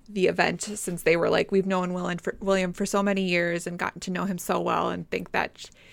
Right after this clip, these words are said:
he and Kate get along very well." And so it was definitely, they're obviously not trained at that point. They weren't, you know, obviously perfectly trained to give that type of announcement, but I think it was very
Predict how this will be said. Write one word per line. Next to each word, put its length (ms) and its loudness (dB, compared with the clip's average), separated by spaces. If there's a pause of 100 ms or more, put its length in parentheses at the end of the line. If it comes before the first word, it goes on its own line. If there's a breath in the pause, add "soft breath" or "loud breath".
he 220 -2
and 100 -4
Kate 240 2
get 140 0
along 300 -2
very 260 0
well." 420 -2 (240 loud breath)
And 160 -6
so 360 -2 (180)
it 60 4
was 100 4
definitely, 320 2
they're 180 4
obviously 360 2
not 220 0
trained 560 -2 (960 soft breath)
at 140 2
that 140 2
point. 240 0
They 120 4
weren't, 180 -2
you 80 -8
know, 160 -4
obviously 400 -2 (160)
perfectly 460 0
trained 400 2
to 300 6
give 200 4
that 180 2
type 220 0
of 300 0 (400 loud breath)
announcement, 520 2
but 120 2
I 80 4
think 200 -2
it 80 -4
was 200 -4
very 560 0